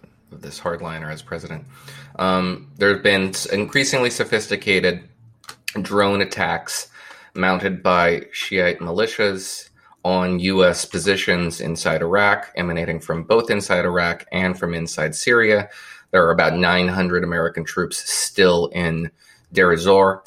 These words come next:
uh, around this oil field that is particularly strategically valuable. When it was in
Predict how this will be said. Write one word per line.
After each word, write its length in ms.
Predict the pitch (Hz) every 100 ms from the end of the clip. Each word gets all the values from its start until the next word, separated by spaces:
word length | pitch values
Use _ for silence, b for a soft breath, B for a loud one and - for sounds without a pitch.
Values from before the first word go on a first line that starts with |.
| b b _
uh, 280 | 82 80 - - _
around 320 | 87 90 90
this 160 | 87 82
oil 320 | 90 95 87
field 440 | - 92 82 80 -
that 180 | 82 85
is 180 | 78
particularly 560 | - 98 104 95 85 82
strategically 720 | - 95 - 113 95 - 92
valuable. 560 | 85 87 87 82 85 85
When 100 | 85
it 80 |
was 160 | 71
in 80 | 73